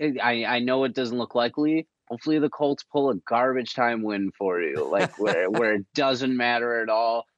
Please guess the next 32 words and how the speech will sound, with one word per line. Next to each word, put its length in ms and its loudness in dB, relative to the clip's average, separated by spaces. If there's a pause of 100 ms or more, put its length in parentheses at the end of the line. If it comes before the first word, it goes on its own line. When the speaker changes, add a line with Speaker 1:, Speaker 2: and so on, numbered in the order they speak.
(120)
Speaker 1:
But 180 -4
for 160 -2
you 300 2
being 260 0
in 100 -6
the 100 -2
house, 320 -2
hopefully 360 -4
they 160 -10
do 140 -20
it. 180 -20 (240)
Speaker 2:
I 160 0
hope 240 -2
so. 220 -2
I'm, 180 0
I'm 260 -6
really 260 2
down 320 2
on 180 0
'em, 160 -4
a 40 -10
little 160 0
negative, 680 -2
but, 160 -2
uh, 280 -2
we 120 -4
shall 300 0
see. 460 -8
We 140 -6
shall 320 -4
see. 140 -4
Speaker 1:
Yeah. 160 2